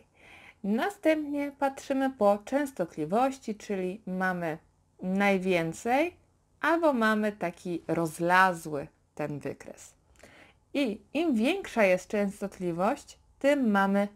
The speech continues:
wyższy dźwięk. Czyli tu jest dźwięk jest najwyższy,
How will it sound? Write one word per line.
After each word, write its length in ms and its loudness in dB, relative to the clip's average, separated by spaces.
wyższy 960 0
dźwięk. 540 -14
Czyli 280 -2
tu 100 -4
jest 200 0
dźwięk 400 -4
jest 300 -14
najwyższy, 1120 0